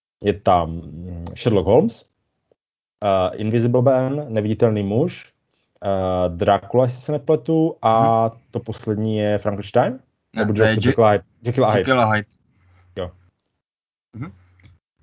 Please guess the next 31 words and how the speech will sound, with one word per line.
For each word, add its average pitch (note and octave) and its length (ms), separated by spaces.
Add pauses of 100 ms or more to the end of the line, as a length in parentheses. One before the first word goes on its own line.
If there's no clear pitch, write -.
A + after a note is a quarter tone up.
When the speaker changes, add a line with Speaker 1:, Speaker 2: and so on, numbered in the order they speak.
(400)
Speaker 2:
A G#2+ 760
hlavně, B2 160
hlavně C3 280
to B2+ 180
je, B2 100
tahle A#2 260
ta A#2 160
krabice A2+ 760
je G2+ 180 (800)
o G#2 100
hodně A2 280
chválená. G2 640 (100)
Zatím, G2+ 320
co G2 80
jsem G2+ 100
zaznamenal, G2 440
tak F#2+ 120
jako G2 200
ze G2+ 100
všech G2 200
těch, - 540
eh, F#2+ 540 (580)
těch F#2+ 280
čtyřkových G2+ 600
krabic F#2+ 540
asi G2 280
nej-, F#2 260
n-, F#2 460
má G2 180
nejlepší F#2 640
hodnocení. A2 560